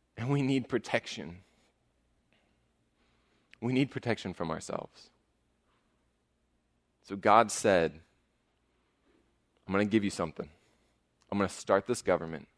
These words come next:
I'm gonna give you something to bring justice and order to this world."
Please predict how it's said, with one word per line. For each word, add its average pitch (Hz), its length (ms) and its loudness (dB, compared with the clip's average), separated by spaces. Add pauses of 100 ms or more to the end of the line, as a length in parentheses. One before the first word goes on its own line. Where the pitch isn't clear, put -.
(180)
I'm 104 60 -2
gonna 107 100 2
give 107 160 -2
you 107 80 0
something 135 420 0
to 127 80 0
bring 101 240 -2
justice 107 600 2 (240)
and 123 140 2 (120)
order 113 480 8 (320)
to - 100 -6
this 98 240 -2
world." 90 520 2